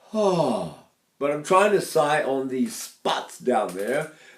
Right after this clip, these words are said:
that will, well, that will correspond, uh, not correspond, but will, will reward me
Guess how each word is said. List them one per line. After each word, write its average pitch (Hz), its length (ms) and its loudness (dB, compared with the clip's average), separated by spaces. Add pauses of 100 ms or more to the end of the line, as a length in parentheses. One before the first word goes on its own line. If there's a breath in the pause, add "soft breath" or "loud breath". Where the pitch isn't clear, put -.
(120)
that 131 200 0
will, 127 220 2
well, 123 400 0
that 120 360 -2
will 120 300 -4
correspond, 143 1000 -4 (420 soft breath)
uh, 127 260 2
not 131 280 -2
correspond, 143 560 -2
but 127 200 -2
will, 120 140 2
will 120 400 0
reward 143 840 4
me 120 400 -4